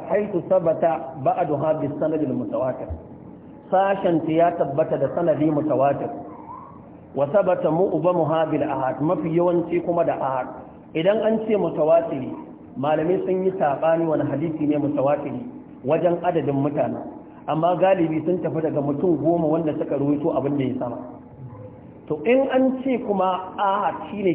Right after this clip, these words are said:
kishiyar mutawatiri, to daga nan ake samun aziz, a samu mashhur, a samu garib, a samu kaza, a samu kaza. Duk a nan ne.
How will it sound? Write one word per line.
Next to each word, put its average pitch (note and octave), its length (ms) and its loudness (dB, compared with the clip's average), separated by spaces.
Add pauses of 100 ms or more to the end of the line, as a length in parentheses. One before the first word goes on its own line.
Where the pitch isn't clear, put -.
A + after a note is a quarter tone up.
(140)
kishiyar G3 480 0
mutawatiri, C#3 680 0 (720)
to D#3+ 100 0
daga D#3+ 220 2
nan G3 140 2
ake G3+ 300 -2
samun F3 360 2
aziz, D#3+ 340 -2 (120)
a D3 80 0
samu D3 280 0
mashhur, D#3 480 -2
a - 140 -4
samu C#3+ 300 0
garib, D3+ 360 0
a D3 80 -4
samu C#3+ 260 -4
kaza, D#3 260 0
a D#3 140 -6
samu C3+ 240 -6
kaza. B2+ 220 -8 (420)
Duk C3 220 0
a F3 100 2
nan D3 200 2
ne. D3 100 0